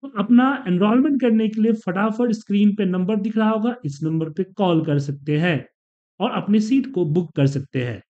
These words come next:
या फिर आप इस तरह की videos वगैरह की update चाहते हैं, तो मेरी WhatsApp group को ज्वाइन कर सकते हैं। हमारी एमआईएस report automations की ग्रुप है, उस group को ज्वाइन कीजिए, जिसका link आपको description में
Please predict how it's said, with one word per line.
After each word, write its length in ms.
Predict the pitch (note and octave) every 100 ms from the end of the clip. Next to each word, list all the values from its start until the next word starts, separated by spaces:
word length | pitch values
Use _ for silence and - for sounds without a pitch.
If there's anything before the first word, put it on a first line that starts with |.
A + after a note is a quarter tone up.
| _ _ _ _ _ _ _ _ E3+
या 220 | G#3 C4+
फिर 320 | - A3+ A3+ - -
आप 200 | G3+ A3 B3+
इस 80 |
तरह 200 | - C#4+
की 140 | C#4 C#4+
videos 500 | G#3 G#3 A3+ B3 A3
वगैरह 260 | G3+ A3
की 140 | G#3+ A3+
update 480 | G3+ C#3 F3+ G#3+ A3+
चाहते 320 | G#3 G#3 A#3+
हैं, 100 | B3+
तो 100 | A3
मेरी 200 | F3+ D#3+
WhatsApp 480 | E3 G3+ - A#3+ F3
group 180 | F#3+ -
को 80 | G#3
ज्वाइन 320 | D#3+ E3 F3 F3
कर 120 | F3
सकते 300 | D#3+ D3+ F3+
हैं। 220 | G#3 A3 - _ E3+
हमारी 420 | E3+ E3 F#3+ -
एमआईएस 420 | F3 F#3 G#3 A3
report 320 | F#3+ F3+ F3+ F3+
automations 500 | F3 E3+ E3+ F3+ -
की 60 | F#3
ग्रुप 420 | B2 D3 A#3+ A#3+
है, 140 | G#3+ G#3+
उस 180 | G3 C#3+
group 300 | D3 E3+ -
को 100 | F3
ज्वाइन 320 | D3+ F3+ A3+
कीजिए, 300 | A3+ G#3+ A3+
जिसका 320 | F3+ - F#3
link 380 | D#3+ G3 C4 B3
आपको 440 | E3+ D#3+ D3 - E3+
description 540 | E3+ - G#3 G3+ G3
में 260 | D#3+ E3